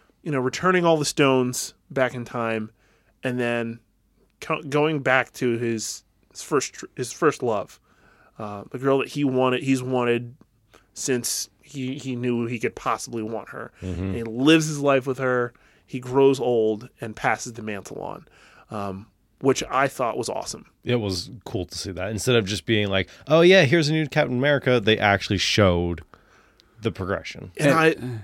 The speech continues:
Speaker 1: go ahead.
Speaker 3: Yeah, th-, there, there was a very clear reason for him to pass on the mantle. It wasn't just like,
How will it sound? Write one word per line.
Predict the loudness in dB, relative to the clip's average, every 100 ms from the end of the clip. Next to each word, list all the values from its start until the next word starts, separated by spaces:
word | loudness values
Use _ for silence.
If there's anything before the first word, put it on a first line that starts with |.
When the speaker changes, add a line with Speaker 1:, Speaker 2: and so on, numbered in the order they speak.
| -14 -2
Speaker 1:
go | 0
ahead. | 0 -4 -20 _ 2
Speaker 3:
Yeah, | 6 6 4
th-, | 2 4
there, | 6 6
there | 2 -12 2 4
was | 4 6
a | 4 4 -2
very | -6 0 4 4 6 4 2 -2 _ _ _ _ -16
clear | -14 -6 0 2 4 4 2 -2
reason | -6 0 2 4 4 2 -2
for | -2 -4
him | -2 -2
to | -4
pass | 0 0 2
on | 0 0
the |
mantle. | 2 0 0 0 0 -4 _ _ _
It | 0
wasn't | 4 6 4
just | 0 2
like, | 4 2 0